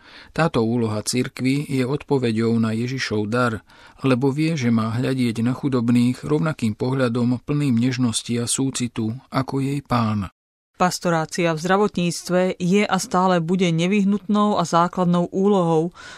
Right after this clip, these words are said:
Speaker 2: ktorú treba vždy prežívať s novým nasadením, počnúc farskými spoločenstvami až po tie najkvalitnejšie zdravotnícke centrá. Nesmieme však zabudnúť ani na nežnú lásku a vytrvalosť,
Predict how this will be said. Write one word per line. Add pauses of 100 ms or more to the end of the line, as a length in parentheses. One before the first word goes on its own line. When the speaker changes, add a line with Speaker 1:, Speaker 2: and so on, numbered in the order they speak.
(140)
Speaker 2:
ktorú
treba
vždy
prežívať
s
novým
nasadením, (440)
počnúc
farskými
spoločenstvami
až
po
tie
najkvalitnejšie
zdravotnícke
centrá. (560)
Nesmieme
však
zabudnúť
ani
na
nežnú
lásku
a
vytrvalosť,